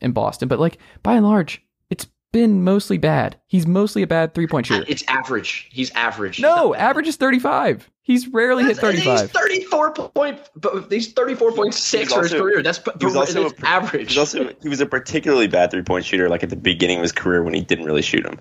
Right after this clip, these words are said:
Speaker 3: So that's,
Speaker 2: Yeah.
Speaker 3: oh, that's one thing. But I think the, the, the, the dichotomy here is that, like, the Hawks' long-term future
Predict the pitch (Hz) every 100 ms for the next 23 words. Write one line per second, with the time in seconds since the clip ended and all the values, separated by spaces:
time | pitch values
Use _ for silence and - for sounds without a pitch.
0 | - - 92 107 - - 95 85 104 98
1 | 92 85 - - - 117 - - - _
2 | _ _ - 127 214 202 156 101 - 107
3 | 107 98 - _ - - - - 110 -
4 | 127 113 117 123 123 156 180 165 113 110
5 | 101 92 90 90 - 85 80 - - -
6 | - - - 101 - 135 - - - -
7 | - - - 95 107 113 - 113 101 -
8 | - 92 85 92 92 - 90 90